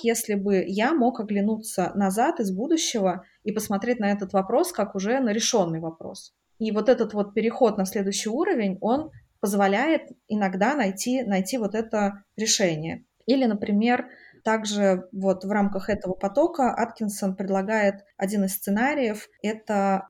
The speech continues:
м, изменение ресурсов во времени. То есть представить, что у человека уже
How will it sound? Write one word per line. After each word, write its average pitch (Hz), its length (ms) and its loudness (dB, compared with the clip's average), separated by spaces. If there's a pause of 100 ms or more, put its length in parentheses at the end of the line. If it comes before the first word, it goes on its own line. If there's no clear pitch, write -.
(100)
м, 202 200 2
изменение 214 560 2
ресурсов 208 600 -2
во 214 240 0
времени. 185 640 2
То 202 60 -2
есть 190 180 -2
представить, 247 540 0
что - 280 -4
у 196 60 2
человека 214 540 -2
уже 208 260 0